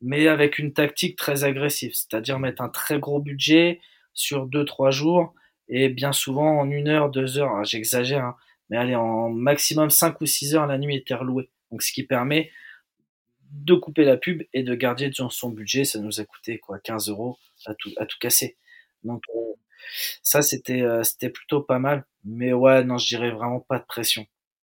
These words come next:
Euh, et, et, et se mettre plutôt la pression sur, euh, le ménage, l'accueil du client et ne pas oublier le, les fondamentaux, ouais. Je pense que c'est vraiment, euh, la grosse difficulté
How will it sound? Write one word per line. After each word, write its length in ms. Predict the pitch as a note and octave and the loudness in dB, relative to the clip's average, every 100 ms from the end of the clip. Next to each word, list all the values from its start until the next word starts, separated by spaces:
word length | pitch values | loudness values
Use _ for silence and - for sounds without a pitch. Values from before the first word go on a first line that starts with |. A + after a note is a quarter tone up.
| G#2 | -12
Euh, 720 | G2+ G2+ G2+ F2 D#2 D#2 - - | -8 -6 -6 -6 -8 -10 -12 -2
et, 320 | A2 G#2+ - | 0 0 0
et, 260 | G#2+ A2 G2 - | 0 0 -2 -4
et 120 | B2 | -2
se 200 | - B2+ | 0 0
mettre 240 | B2+ - | -4 -4
plutôt 320 | - D#3+ D#3+ | -8 0 4
la 120 | D3+ C#3 | 6 4
pression 460 | - C3+ - D#3 | 0 -2 0 -2
sur, 320 | D3 - A#2 | -2 -2 -4
euh, 60 | A#2 - _ _ | -4 -10 _ _
le 100 | C3 C3 | -4 0
ménage, 440 | C3+ C#3+ D3 - _ _ _ | 2 2 0 -4 _ _ _
l'accueil 340 | A#2+ C3 C#3 C3 | -2 2 0 -2
du 160 | C3 | -6
client 440 | - C3 C#3 D3 - _ _ _ - | -8 -4 -4 -4 -10 _ _ _ -10
et 240 | A#2 A2+ F#2+ | -6 -6 -6
ne 100 | A#2+ | -6
pas 160 | B2 C3 | -4 -2
oublier 360 | B2+ A#2+ A#2+ A#2+ | -4 -4 -4 -4
le, 200 | A#2 A2+ | -2 -2
les 180 | A2+ | -4
fondamentaux, 680 | A2 A2+ A2 A2+ A2+ A#2+ A2 | -6 -6 -6 -6 -6 -6 -4
ouais. 100 | G#2 - _ | -4 -6 _
Je 120 | - | -18
pense 180 | - G#2+ | -10 -10
que 100 | - | -4
c'est 160 | - A#2 | -4 -4
vraiment, 400 | A2 A#2 B2 A#2+ | -6 -4 -2 -2
euh, 120 | G#2+ - _ _ _ _ _ _ _ _ _ _ _ - | -4 -8 _ _ _ _ _ _ _ _ _ _ _ -10
la 320 | A#2+ C#3 D#3 | -2 6 6
grosse 300 | C#3 C3+ C#3 | 6 0 0
difficulté 800 | B2 - B2 - A#2 - C3+ C3 | -2 -6 -8 -10 -14 -4 -4 -4